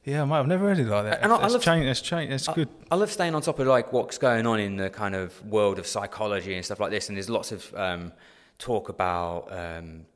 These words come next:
Speaker 2: M D M A in therapy and, uh,
Speaker 1: Yeah.
Speaker 2: you know, people coming back with P T S D and using that so that it, when they bring that, you know, you, you, you're kind of on a slight high, so everything's feeling good anyway, so you can start talking about those negative things in your life, but you,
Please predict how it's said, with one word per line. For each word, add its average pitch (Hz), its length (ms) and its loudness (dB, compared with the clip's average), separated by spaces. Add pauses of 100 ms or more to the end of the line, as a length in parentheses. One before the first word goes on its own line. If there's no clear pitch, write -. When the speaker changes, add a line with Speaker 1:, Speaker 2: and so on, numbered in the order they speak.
(140)
Speaker 2:
M 95 160 -10
D 98 120 -6
M 98 100 -2
A 92 260 0
in 90 100 -8
therapy 90 600 -4
and, 85 200 -10 (220)
uh, 104 40 -8
Speaker 1:
Yeah. 95 60 -2
Speaker 2:
you 107 120 -2
know, 90 120 -4
people 98 280 -12
coming 95 220 -8
back 90 220 -2
with 92 180 -10
P 92 120 -12
T 92 160 -4
S 85 100 -6
D 92 320 -4
and 82 160 -8 (600)
using 110 540 -4
that 101 360 0 (520)
so 123 180 -4
that 107 80 -4
it, 87 260 -8
when 120 180 -2
they 110 120 0
bring 110 360 -4
that, 101 240 -4 (160)
you 110 80 -12
know, 98 60 -8
you, 98 240 -8
you, 104 300 -8
you're 104 160 -8
kind 104 180 -8
of 92 80 -6
on 95 100 -4
a 87 60 -8
slight 92 320 -4
high, 95 260 2
so 90 140 -4
everything's 92 380 -6
feeling 92 280 -8
good 92 140 -4
anyway, 92 220 -4
so - 120 -10
you 95 60 -14
can 95 140 -14
start 95 320 -4
talking 110 340 -8
about 90 160 -6
those 90 180 -8
negative 95 380 -8
things 95 240 -8
in 90 60 -10
your 87 100 -6
life, 110 400 -2 (400)
but - 120 -10
you, 117 220 -14